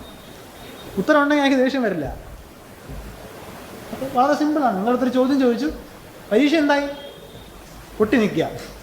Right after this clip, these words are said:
എന്തായിരിക്കും മറുപടി? ജയിച്ചവൻ്റെ മറുപടിയും തോറ്റവൻ്റെ മറുപടിയും ഒരേ ടോണിലായിരിക്കും. ചോദ്യം ഒന്നല്ലേ,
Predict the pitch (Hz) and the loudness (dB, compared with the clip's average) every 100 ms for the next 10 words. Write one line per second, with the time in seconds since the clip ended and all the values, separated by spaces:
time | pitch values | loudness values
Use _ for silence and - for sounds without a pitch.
0 | - - - - - - - - - - | -16 -14 -14 -12 -12 -10 -8 -8 -8 -8
1 | - - - - 254 240 220 202 180 156 | -8 -8 -6 2 6 6 4 2 2 0
2 | - - - - - - - - - - | -6 -14 -20 -20 -20 -20 -20 -18 -18 -16
3 | - - - - - - - 277 - 175 | -18 -18 -16 -16 -16 -14 -10 -10 -8 2
4 | 226 262 294 269 247 214 208 214 214 226 | 4 4 4 4 4 4 4 2 2 2
5 | 247 240 220 202 202 190 196 214 208 190 | 4 4 4 2 2 2 4 2 2 2
6 | 196 156 139 127 120 - - - - - | 2 0 -2 -4 -8 -14 -20 -18 -14 -14
7 | - - - - - - - - - - | -14 -16 -16 -16 -16 -16 -18 -16 -4 2
8 | 196 233 262 240 190 143 | 4 6 6 4 2 -2